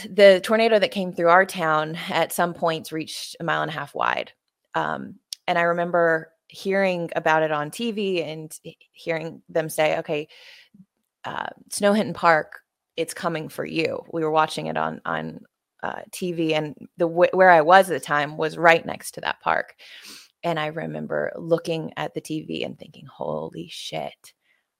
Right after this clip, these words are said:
I could die right now." And the thing about storms is that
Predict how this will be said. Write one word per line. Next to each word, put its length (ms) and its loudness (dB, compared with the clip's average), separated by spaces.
I 560 0
could 180 -6
die 400 -2
right 200 -2
now." 260 -8
And 680 4
the 120 -8
thing 180 6
about 320 8
storms 800 2
is 520 0
that 420 4